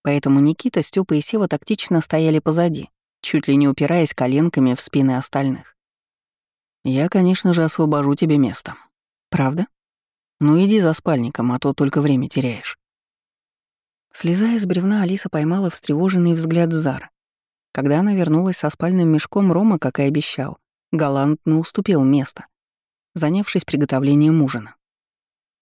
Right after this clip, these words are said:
«Ну, как вам первый день?» — спросила Зоя, решив разрядить обстановку. Алисе почему-то не хотелось встречаться с ней глазами.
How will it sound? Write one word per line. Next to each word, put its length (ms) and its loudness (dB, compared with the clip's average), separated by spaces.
«Ну, 280 6
как 220 -2
вам 180 4
первый 280 4
день?» — 280 2
спросила 560 -2
Зоя, 240 2
решив 320 -2
разрядить 480 0
обстановку. 640 -2
Алисе 300 0
почему-то 440 -2
не 80 2
хотелось 520 -2
встречаться 640 -6
с 80 -6
ней 160 4
глазами. 560 -2